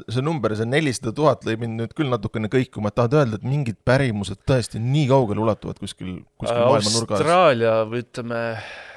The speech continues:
Speaker 2: Austraalia või Uue-, Uus-Meremaa pärismaalastel, jah, ma, seda peab üle vaatama. Ma seda kuulsin,
Speaker 1: Väga
Speaker 2: Tar-,
Speaker 1: äge.
Speaker 2: Tarmo Urb rääkis sellest ühes väga huvitavas saates kuskil internetis, ma kuulsin.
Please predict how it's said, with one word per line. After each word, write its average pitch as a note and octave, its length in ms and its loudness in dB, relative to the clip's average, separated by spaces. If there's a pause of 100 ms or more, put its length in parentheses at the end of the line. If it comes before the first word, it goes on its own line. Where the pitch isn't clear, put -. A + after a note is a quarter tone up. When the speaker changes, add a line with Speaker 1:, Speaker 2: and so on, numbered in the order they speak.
(640)
Speaker 2:
Austraalia C#3+ 560 2
või B2 100 -4
Uue-, C#3+ 220 2
Uus-Meremaa G#2 1200 -4
pärismaalastel, A2 800 -6
jah, A2 160 -8
ma, A2 160 -6 (420)
seda A2 220 -10
peab G2+ 360 -12
üle G#2+ 120 -4
vaatama. G2+ 400 -8 (640)
Ma A2 40 -10
seda A2+ 160 -6
kuulsin, A2 300 -2
Speaker 1:
Väga G#2+ 40 -10
Speaker 2:
Tar-, C#3 200 4
Speaker 1:
äge. A#2+ 100 -6
Speaker 2:
Tarmo C#3+ 320 2
Urb A2+ 180 -8
rääkis G#2+ 360 -8
sellest - 420 -20
ühes G2+ 440 -12 (160)
väga A2 280 -4
huvitavas G#2 400 -10
saates - 380 -8
kuskil - 380 -20 (360)
internetis, G2+ 540 -16
ma G2 100 -18
kuulsin. G2 240 -18